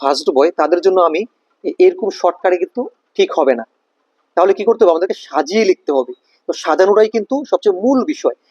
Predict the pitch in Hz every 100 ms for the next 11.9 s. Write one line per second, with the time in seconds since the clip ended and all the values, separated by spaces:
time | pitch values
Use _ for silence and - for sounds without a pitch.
0 | _ - 156 - 160 196 220 214 214 175
1 | 165 - _ _ - 208 190 196 - 185
2 | 202 - 123 127 165 202 - 185 156 156
3 | - 147 220 - 202 196 247 _ _ -
4 | 165 151 180 131 - 160 170 190 208 165
5 | 160 190 147 147 165 208 196 165 233 294
6 | _ _ _ 156 165 240 _ _ 147 185
7 | 180 156 127 120 - 180 214 233 214 214
8 | 190 170 165 147 156 - 294 - 196 -
9 | 175 156 - 120 107 _ _ _ _ _
10 | _ - 160 226 226 160 202 - _ _
11 | _ 180 220 - 160 170 196 175 156